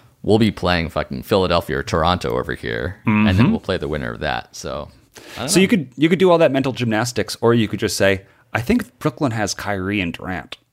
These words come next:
Speaker 1: That's
Speaker 2: And
Speaker 1: good.
Speaker 2: <laughs>
Speaker 1: I don't,
Speaker 2: I think
Speaker 1: I
Speaker 2: that's
Speaker 1: still
Speaker 2: good.
Speaker 1: don't, I would be shocked if they beat Milwaukee. I don't think Durant,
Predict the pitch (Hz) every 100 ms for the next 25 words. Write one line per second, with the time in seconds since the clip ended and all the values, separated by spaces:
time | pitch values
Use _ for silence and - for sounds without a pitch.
0 | _ _ _ _ _ _ - 107 123 107
1 | 117 110 123 - - - - 240 190 -
2 | - - 170 196 170 175 180 - 226 226
3 | 214 - 175 165 175 196 196 180 - -
4 | 147 170 214 - 131 - 120 123 101 123
5 | - - 107 90 85 80 - - - 113
6 | 135 160 - - 143 139 - _ _ _
7 | _ _ - - - 123 110 120 143 147